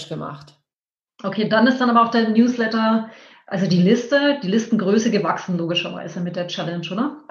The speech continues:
Speaker 1: Ja, schon, noch nicht so, wie sie wächst, wenn jemand anfängt, wirklich Ads zu schalten.
Speaker 2: Mhm.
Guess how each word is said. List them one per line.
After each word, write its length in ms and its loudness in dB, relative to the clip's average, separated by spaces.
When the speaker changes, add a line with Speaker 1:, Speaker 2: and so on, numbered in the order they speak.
Speaker 1:
Ja, 480 4
schon, 680 2
noch 260 2
nicht 460 0
so, 440 4
wie 140 -2
sie 160 -4
wächst, 540 -2
wenn 340 4
jemand 380 2
anfängt, 500 -2
wirklich 360 -4
Ads 300 -6
zu 100 -8
schalten. 680 -4
Speaker 2:
Mhm. 380 4